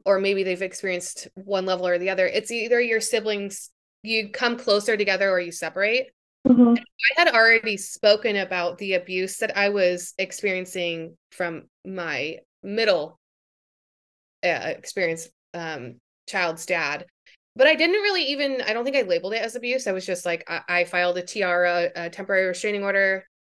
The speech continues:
Speaker 1: and I
Speaker 2: Mm-hmm.
Speaker 1: was trying to get out. But my siblings were like, "He looks so nice. I don't get it.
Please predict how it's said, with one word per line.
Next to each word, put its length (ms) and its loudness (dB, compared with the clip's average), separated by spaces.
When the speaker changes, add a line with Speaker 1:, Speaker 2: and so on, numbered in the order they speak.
Speaker 1:
and 120 8
I 20 8
Speaker 2:
Mm-hmm. 80 0
Speaker 1:
was 220 -14
trying 160 0
to 60 -8
get 120 -4
out. 200 -2
But 220 -2
my 320 -6
siblings 440 -2
were 160 -2
like, 200 -4
"He 160 -8
looks 200 -10
so 140 -8
nice. 680 -8
I 60 -6
don't 120 -2
get 240 -2
it. 340 -2